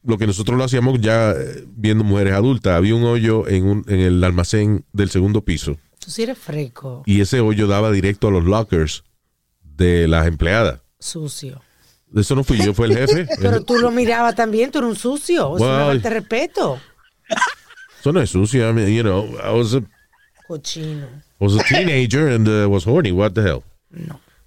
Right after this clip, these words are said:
Speaker 1: Dile, dile a un teenager que es un hoyo que él puede ver, este, mujer en panty y vaina para ver si él no va a mirar. Come on. It's not my fault. Ah, y el jefe fue el que me enseñó. So,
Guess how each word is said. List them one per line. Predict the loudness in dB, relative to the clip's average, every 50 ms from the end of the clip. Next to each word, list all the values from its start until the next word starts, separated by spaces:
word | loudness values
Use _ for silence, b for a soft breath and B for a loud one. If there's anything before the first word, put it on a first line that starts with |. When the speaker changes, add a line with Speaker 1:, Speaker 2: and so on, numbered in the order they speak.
| _
Speaker 1:
Dile, | -2 0 2 2 2 2
dile | 2 2 4 4
a | 2
un | 2
teenager | 0 0 0 2 4 4 2 2
que | 2 2
es | 4
un | 4 4 4
hoyo | 4 4 2 2
que | 2 0
él | 2
puede | 2 2 2 2 2
ver, | 2 2 2 2 0
este, | 0 0 0 0
mujer | 2 2 2 2 2
en | 0 0
panty | 0 0 0 0 0 2
y | 2
vaina | 2 2 2 0 0
para | 0 2
ver | 0 0
si | 0 0
él | 0 2
no | 2 2
va | 2
a | 2
mirar. | 2 0 0 -2 -4 -6 -6 -4
Come | -4 -2 -2 -2
on. | -4 -4 -8 _ _ _ _ _ _
It's | -6 -2
not | -2 0
my | 0 0 0
fault. | 0 0 0 0 -2 -4 -10 -20 -20 -20 _ _ _ _ _ _ _ _ _ _ B B B B B B B B B B B B B B B -2
Ah, | -2 0 0 2
y | 2 2 2
el | 4 2
jefe | 2 2 2 2
fue | 2 2 0
el | 2
que | 2
me | 0 0
enseñó. | 0 0 -2 -2 -2 -4 -6 -8 _ _ _
So, | -8 -8 -6 -6 -8 -10